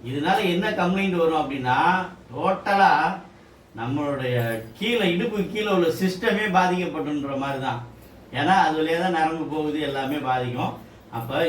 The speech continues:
இந்த பயிற்சி வந்து எதுனானா, இந்த லம்போசேக்ரல் டிஸ்ஃபங்க்ஷனை வந்து நம்ம கரெக்ட் பண்ணிடலாம். அப்ப இதுக்கு என்ன பண்ணணும் அப்படின்னா, நல்லா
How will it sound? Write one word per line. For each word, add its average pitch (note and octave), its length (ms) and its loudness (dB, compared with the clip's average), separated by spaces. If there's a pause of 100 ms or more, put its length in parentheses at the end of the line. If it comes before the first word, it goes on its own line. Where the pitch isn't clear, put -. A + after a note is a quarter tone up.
இந்த C#3 160 -2 (160)
பயிற்சி F#3 360 0 (140)
வந்து D#3 200 0 (140)
எதுனானா, D3 440 0 (600)
இந்த B2 160 2 (280)
லம்போசேக்ரல் E3 840 0
டிஸ்ஃபங்க்ஷனை D#3 600 -4
வந்து C#3+ 180 -4
நம்ம D3 140 -2 (120)
கரெக்ட் D3 280 -2
பண்ணிடலாம். A2+ 500 -2 (540)
அப்ப A#2+ 160 -4 (420)
இதுக்கு C3+ 260 -6
என்ன F#3+ 120 2 (120)
பண்ணணும் D3+ 480 2
அப்படின்னா, A2 400 -4 (1400)
நல்லா D#3+ 360 4